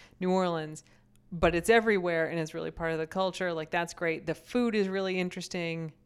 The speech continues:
I mean, that's true in all, all four of those places. I,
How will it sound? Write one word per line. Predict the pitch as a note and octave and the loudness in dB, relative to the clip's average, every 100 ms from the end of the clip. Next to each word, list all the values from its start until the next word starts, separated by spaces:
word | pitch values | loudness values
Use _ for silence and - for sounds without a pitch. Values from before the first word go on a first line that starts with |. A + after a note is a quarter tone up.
| _ - | _ -2
I | |
mean, | F3+ E3 | -2 2
that's | E3 - | 0 -2
true | - F#3 | -4 -2
in | E3 | 0
all, | D#3 D#3+ D#3+ - _ _ | 0 0 -2 -16 _ _
all | - D3+ D3+ | 0 0 0
four | - E3 D#3 | -4 -8 -6
of | D3+ | -4
those | D#3+ D#3 | -4 -4
places. | - E3+ D#3 - D#3+ D#3+ D#3 - - - | -6 -6 -6 -6 -4 -4 -6 -14 -20 -2
I, | F3 | -2